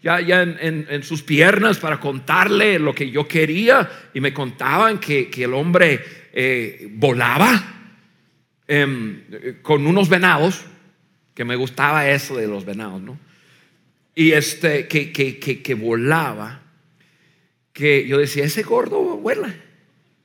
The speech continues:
Pero bueno, para un niño, digo, "Bueno, ok", él volaba.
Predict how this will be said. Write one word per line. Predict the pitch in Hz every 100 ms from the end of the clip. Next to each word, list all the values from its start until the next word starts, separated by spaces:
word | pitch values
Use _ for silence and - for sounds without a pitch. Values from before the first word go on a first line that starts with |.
| _ _ _ _ - _ _ _ _ _ _ _ _ _ _ _ _ _ _
Pero | 220 247
bueno, | 302 233
para | 185 208
un | 208
niño, | 247 269 262
digo, | 254 233
"Bueno, | 240 294 - - -
ok", | -
él | 202 208 185 - - 214
volaba. | 247 247 196 156 156 165 - -